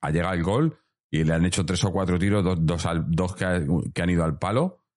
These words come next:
porque sabían que por ahí, con, con, eh, con, no, no solo,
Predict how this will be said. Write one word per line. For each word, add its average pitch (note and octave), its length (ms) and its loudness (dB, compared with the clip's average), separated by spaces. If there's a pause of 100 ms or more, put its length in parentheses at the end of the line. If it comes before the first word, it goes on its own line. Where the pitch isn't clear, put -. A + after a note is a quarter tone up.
(420)
porque D#2+ 200 -2
sabían E2 380 0
que G#2 100 -2
por F2 160 -2
ahí, F2+ 260 0
con, E2+ 380 2
con, E2+ 320 0
eh, D#2+ 160 0
con, F2 400 0
no, A#2+ 100 2
no A2 240 0
solo, E3+ 360 -2